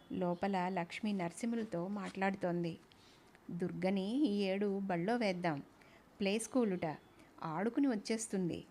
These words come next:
ఈ మధ్యన అయ్య తిన్నగా భోజనం చేయటం లేదు. ఓసారి డాక్టర్ దగ్గరికి తీసుకెళ్ళి పరీక్షలు చేయించాలి. ఏ మనిషో తన గురించి అస్సలు పట్టించుకోడు" అంటోంది.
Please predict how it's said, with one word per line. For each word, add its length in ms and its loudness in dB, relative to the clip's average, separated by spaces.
ఈ 140 0
మధ్యన 460 -2
అయ్య 280 0
తిన్నగా 480 0
భోజనం 480 0
చేయటం 380 0
లేదు. 340 0
ఓసారి 580 4
డాక్టర్ 400 2
దగ్గరికి 360 2
తీసుకెళ్ళి 720 -2
పరీక్షలు 380 0
చేయించాలి. 760 -2
ఏ 180 -2
మనిషో 480 -2
తన 200 0
గురించి 760 -2
అస్సలు 420 -2
పట్టించుకోడు" 800 2
అంటోంది. 460 -2